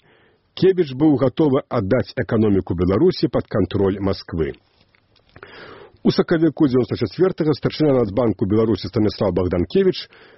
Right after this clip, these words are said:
выступіў супраць умоў, прадугледжаных дамовай.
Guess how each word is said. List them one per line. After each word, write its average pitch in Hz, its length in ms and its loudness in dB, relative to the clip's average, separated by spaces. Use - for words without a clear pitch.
выступіў 160 520 0
супраць - 520 -2
умоў, 135 440 2
прадугледжаных 104 720 0
дамовай. 98 480 0